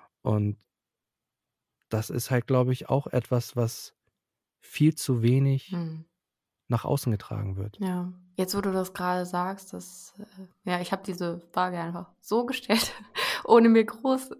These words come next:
Speaker 2: im Vorhinein Gedanken zu machen, aber auch hier einfach diese Kommunikation und Offenheit einfach nochmal als,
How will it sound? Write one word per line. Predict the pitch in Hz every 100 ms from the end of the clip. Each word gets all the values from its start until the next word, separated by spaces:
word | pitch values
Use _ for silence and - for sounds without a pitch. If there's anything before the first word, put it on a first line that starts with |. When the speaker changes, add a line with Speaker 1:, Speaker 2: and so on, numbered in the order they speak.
| -
Speaker 2:
im | 185 202 196
Vorhinein | 214 214 208 202
Gedanken | 190 226 359 233
zu | 196
machen, | 190 185
aber | 185 185 185 - - -
auch | 190 -
hier | - 214 214 208
einfach | 202 202 196
diese | 185 185
Kommunikation | - 196 190 185 180 - 185
und | 185 -
Offenheit | 202 208 202 190
einfach | 190 180 185
nochmal | 185 185 180
als, | 180 180 180